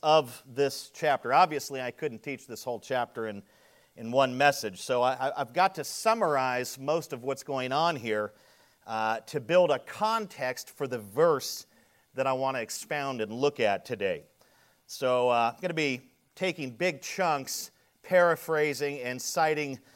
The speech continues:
the verse just to kind of build context and a background for our actual verse, which will be verse twenty-five. I think I'll go ahead and read it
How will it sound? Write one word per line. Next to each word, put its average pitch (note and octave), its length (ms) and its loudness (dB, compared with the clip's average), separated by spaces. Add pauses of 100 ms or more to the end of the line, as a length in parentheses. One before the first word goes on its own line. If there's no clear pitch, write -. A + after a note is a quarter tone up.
(220)
the B2+ 80 -6
verse C3 600 0
just E3+ 280 -10
to C#3 200 -2 (200)
kind E3+ 200 -6
of A#2 160 -6
build C3+ 240 2
context D3 840 -6 (480)
and A#2 420 -4
a B2+ 80 -2
background C3 800 0
for C3+ 300 2
our A#2+ 160 2
actual A#2 540 -2
verse, B2 480 -2
which C#3+ 360 -2
will C#3 240 0
be B2 200 -8
verse A2+ 340 -10
twenty-five. B2 800 -8
I - 800 -20
think F#3+ 120 -2
I'll E3 80 8
go D#3+ 180 8
ahead D3+ 180 4
and A#2+ 120 -6
read D3 200 0
it - 180 -8